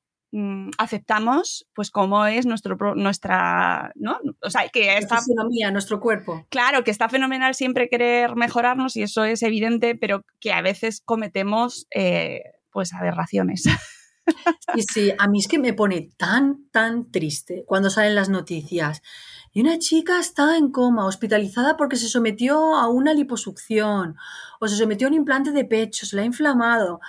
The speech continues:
Speaker 2: eh, ha desarrollado una enfermedad autoinmune". Es decir, ¿qué necesidad hay? Pues, pues cuídate y, y no recurras a, no alteres tu salud con ninguna cirugía ni con nada.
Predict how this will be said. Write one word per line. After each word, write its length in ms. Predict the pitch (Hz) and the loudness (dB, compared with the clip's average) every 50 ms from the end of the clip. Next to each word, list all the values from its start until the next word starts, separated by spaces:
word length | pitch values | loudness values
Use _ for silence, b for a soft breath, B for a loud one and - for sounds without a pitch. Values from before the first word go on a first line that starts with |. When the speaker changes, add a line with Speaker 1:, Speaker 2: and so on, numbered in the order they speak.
| B B B B B B | B B B B B B
Speaker 2:
eh, 140 | 220 220 220 | -2 0 2
ha 40 | 226 | 2
desarrollado 400 | 254 262 311 294 285 269 262 285 | 2 2 0 0 2 2 2 2
una 100 | 311 320 | 2 2
enfermedad 540 | 285 254 - 254 240 233 226 233 240 269 302 | 2 0 0 0 0 0 2 2 4 4 4
autoinmune". 1040 | 311 302 254 285 254 226 214 214 214 226 240 247 247 247 240 220 196 190 170 160 b b b b b b b | 2 0 0 0 0 0 0 0 0 2 2 2 2 2 2 0 0 -4 -4 -8 b b b b b b b
Es 100 | - 202 | -2 0
decir, 460 | 214 233 226 - 214 180 143 139 - _ _ _ _ _ | 0 0 0 -2 -4 -4 -4 -6 -12 _ _ _ _ _
¿qué 220 | - - - 185 208 | -14 -6 -2 2 2
necesidad 640 | 285 311 294 - 285 262 - - 185 165 165 170 165 156 147 151 | 2 2 2 -2 -4 -6 -6 -6 -4 -2 0 0 0 -2 0 2
hay? 160 | 165 208 247 233 | 2 4 2 2
Pues, 340 | - - 175 170 160 - | 0 -2 -2 -2 -2 -4
pues 220 | - - 180 156 - | -6 -8 -8 -8 -8
cuídate 560 | - - 160 180 226 269 285 277 - 226 233 269 285 294 277 | -8 -6 -2 2 4 4 4 4 4 4 4 6 4 4 2
y, 500 | 254 226 196 185 175 156 160 - 170 175 | 2 2 0 -2 -4 -4 -6 -6 -6 -6
y 40 | 180 | -4
no 120 | 180 185 185 | -4 0 2
recurras 480 | 214 277 269 294 294 285 294 269 - | 2 2 2 2 4 4 4 4 4
a, 100 | 285 - 208 | 2 0 0
no 100 | 185 180 | -2 0
alteres 260 | 190 190 247 294 277 | 0 2 0 0 -2
tu 100 | - - | -4 -6
salud 360 | - - 214 170 180 196 277 | -2 -2 -2 0 0 -2 -2
con 140 | 262 320 285 | 0 2 2
ninguna 340 | 247 208 190 196 208 214 208 | 2 0 0 -2 -2 -2 -4
cirugía 420 | - 226 202 202 196 - 233 226 | -4 -6 -6 -6 -6 -4 -4 -4
ni 100 | 233 247 | -2 -2
con 200 | 247 269 262 240 | -2 -2 -2 0
nada. 540 | 185 160 180 233 294 349 370 285 170 160 147 | 0 -2 -2 -2 -2 -2 -2 -4 -6 -12 -14